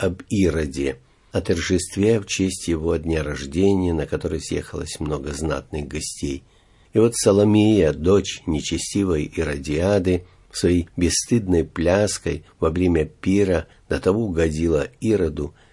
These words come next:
и возлежащим с ним гостям, что царь с клятвой обещал ей дать всё, чего не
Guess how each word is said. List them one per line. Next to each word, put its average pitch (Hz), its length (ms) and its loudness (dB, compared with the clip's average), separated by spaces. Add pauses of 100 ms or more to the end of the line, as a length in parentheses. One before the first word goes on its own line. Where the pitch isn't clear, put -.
и 98 240 0
возлежащим 78 1040 -2
с - 120 -10
ним 76 160 -2
гостям, 87 520 -4
что - 300 -12
царь 95 480 -4 (180)
с - 120 -12
клятвой 78 560 -4
обещал 71 520 -6
ей 71 160 -8
дать 71 240 -8
всё, - 320 -4 (460)
чего 76 260 -2
не 76 300 -4